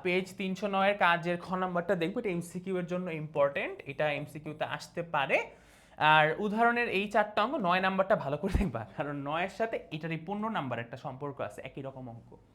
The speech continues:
আর নয়, তেরো, সতেরো এগুলো একটু ভালো করে দেখে যাবা। But এই চ্যাপ্টারটা overall সব কিছুই দেখে যাবে, ইজি আছে, দেখলেই পারো। ওকে?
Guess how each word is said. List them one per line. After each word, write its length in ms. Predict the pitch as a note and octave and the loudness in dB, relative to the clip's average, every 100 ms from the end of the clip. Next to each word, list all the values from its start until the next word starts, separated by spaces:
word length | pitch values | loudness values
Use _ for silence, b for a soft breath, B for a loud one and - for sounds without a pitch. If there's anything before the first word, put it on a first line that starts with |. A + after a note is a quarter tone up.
| b b b b b b | b b b b b b
আর 120 | D3+ | -6
নয়, 260 | F#3 G3+ G3+ | -2 -2 0
তেরো, 180 | G3 F3+ | -2 -4
সতেরো 340 | D#3+ C3+ C#3 | -6 -8 -8
এগুলো 140 | C3+ C3+ | -8 -10
একটু 140 | C#3+ | -12
ভালো 220 | C3 A#2+ | -10 -12
করে 160 | B2 C#3 | -12 -14
দেখে 280 | B2+ - A#2+ | -14 -16 -16
যাবা। 200 | - C3 | -10 -4
But 120 | E3 - - | -4 -6 -12
এই 140 | F#3+ | -10
চ্যাপ্টারটা 420 | G3+ - A#3 D#4 | -10 -10 -10 -4
overall 320 | D4 E3 D#3+ | -2 -2 -2
সব 240 | D#3+ D#3 - | -4 -8 -8
কিছুই 260 | F#3+ - E3 | -12 -10 -10
দেখে 180 | B2 | -10
যাবে, 120 | - - | -12 -10
ইজি 260 | F#3+ A3 D#3+ | -6 -2 -2
আছে, 240 | - - - - | -4 -16 -20 -8
দেখলেই 320 | D#3+ G3+ A#3 | -4 0 0
পারো। 180 | D3+ - - _ _ _ - | 0 -6 -16 _ _ _ -12
ওকে? 200 | D3+ E4 | -8 -8